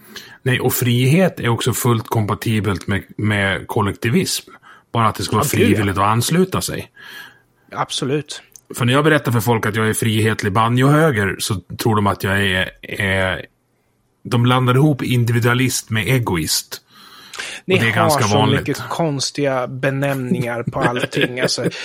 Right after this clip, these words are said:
Speaker 2: jag, jag, jag ska säga att jag har inte, jag har inte ens velat ta reda på vad alla de här symbolerna vid folks Twitter.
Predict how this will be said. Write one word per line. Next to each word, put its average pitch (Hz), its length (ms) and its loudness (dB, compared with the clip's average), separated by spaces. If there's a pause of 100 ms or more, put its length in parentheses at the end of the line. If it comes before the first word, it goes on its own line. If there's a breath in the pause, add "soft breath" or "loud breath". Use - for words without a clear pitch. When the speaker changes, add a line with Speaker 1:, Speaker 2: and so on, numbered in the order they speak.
(180 loud breath)
Speaker 2:
jag, 147 200 -2 (240)
jag, 180 260 2
jag 180 100 -2
ska 185 120 -10
säga 156 220 0
att - 160 -6 (200 loud breath)
jag 196 100 -2
har 208 140 -2
inte, 156 300 -4 (100)
jag 170 140 -4
har 185 120 -4
inte 156 280 -4
ens 131 640 -4 (280)
velat 135 560 -2
ta 131 100 -6
reda 127 320 -2
på - 160 -4
vad 123 140 -2
alla 120 100 -4
de 113 140 -6
här 135 80 -4
symbolerna 131 720 -2
vid 123 120 -4
folks - 400 -8
Twitter. - 460 -4